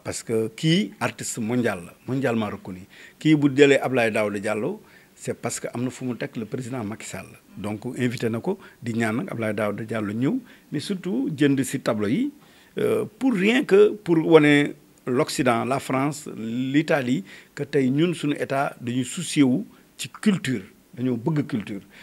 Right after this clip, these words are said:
Donc daal di remercier ñëpp quoi, di remercier vraiment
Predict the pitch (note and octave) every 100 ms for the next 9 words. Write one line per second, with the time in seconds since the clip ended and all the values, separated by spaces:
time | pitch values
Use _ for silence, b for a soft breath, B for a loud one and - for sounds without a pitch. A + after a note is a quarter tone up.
0 | B B - B2 A#2+ A2+ A2 G#2 G#2 C3
1 | B2 A2+ G#2+ - A2+ G#2+ G#2+ F#2+ - A2+
2 | A2 D#3+ - G#2+ F#2+ G2+ G#2+ G#2+ G2+ G#2
3 | G2 A#2 G#2+ A2